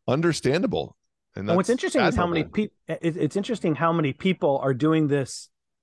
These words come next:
Speaker 2: in their forties, in their fifties. I mean, they're, they're sort of late in career and it, realizing, you know, working a nine-to-five is not necessarily the best way to build wealth. I need,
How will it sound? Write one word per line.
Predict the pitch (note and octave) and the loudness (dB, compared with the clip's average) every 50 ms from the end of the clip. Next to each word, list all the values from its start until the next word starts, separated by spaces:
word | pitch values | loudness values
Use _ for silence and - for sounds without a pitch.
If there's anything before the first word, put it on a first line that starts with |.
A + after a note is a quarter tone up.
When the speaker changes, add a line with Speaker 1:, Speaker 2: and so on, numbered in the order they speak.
| _ _ _ _ _ _ - | _ _ _ _ _ _ -2
Speaker 2:
in | D#3+ D#3 D#3 | 0 2 2
their | C#3+ A#2 | 2 0
forties, | - - D#3 D#3 D#3 D3+ D3+ C#3+ C#3 C#3+ C3+ - - _ - | 0 2 2 4 4 2 2 2 0 0 -2 -4 -10 _ -4
in | D#3+ C#3 C3+ | -2 0 0
their | B2 A2+ - | -2 -4 -6
fifties. | - - - E3+ D#3+ - - - D3+ D3 C#3+ C3 D3+ | -6 0 0 0 0 0 0 2 2 2 2 2 0
I | |
mean, | C3+ C#3 C#3 | 0 2 2
they're, | D3+ D3+ D#3 | 2 2 2
they're | - D#3 D#3+ D3 | 2 0 0 0
sort | - - C#4 A#3 | 0 0 0 2
of | E3 C#3+ | 4 4
late | D3 E3+ G3 A3+ A#3 | 4 4 4 2 2
in | A3 F3+ D3+ | 2 0 0
career | - - D3+ C#3+ D#3 G#3 B3+ B3 F#3+ C#3+ B2+ B2 C3 D#3+ F#3+ F#3 _ - | 0 0 0 2 2 2 4 4 2 2 2 2 2 0 0 -4 _ -6
and | D3+ D3+ D3 C#3 C#3 | -2 0 0 2 0
it, | C#3 C3+ - | 0 -2 -4
realizing, | D3 C3+ C#3+ E3+ A3 B3 A#3 G3+ F3+ E3 D3+ C#3+ D3 D3 C#3 | -4 0 2 4 4 4 4 2 2 2 2 2 2 0 0
you | C3 C#3 | 0 0
know, | D3 D3+ D3+ D3+ D3+ D3+ - | 2 2 2 2 0 0 -4
working | D#3 - D#3 C#3+ D#3 F3+ F#3 - A3+ | -14 -8 -2 0 0 0 0 -2 -6
a | G3+ F3+ | -4 -2
nine-to-five | E3+ E3 F3 F3+ F3+ F3 - - E3+ F3 F3 E3+ C#3 | 0 0 0 0 -2 -2 -2 -2 -2 -2 -2 -2 -4
is | B2+ B2 | -2 -2
not | C#3 C#3+ C#3+ C#3+ | -2 -2 -2 -2
necessarily | C3 C#3 C#3+ - - C#3 - D3 C#3 C#3 C#3 C#3 | -4 -6 -6 -6 -10 -10 -8 -6 -6 -6 -6 -6
the | B2 A#2+ | -6 -6
best | A2+ B2 B2+ B2 - | -4 -6 -6 -6 -6
way | C3+ C3+ B2+ | -6 -4 -4
to | A#2+ | -4
build | G#2 A2 C#3+ F3+ G3 F#3+ | -4 0 0 0 0 0
wealth. | C#3+ A2+ G#2 G2 _ - | -2 -4 -6 -6 _ -2
I | C#3 D3+ | 0 2
need, | D#3 E3+ F#3 G3 E3 | 2 4 2 0 -2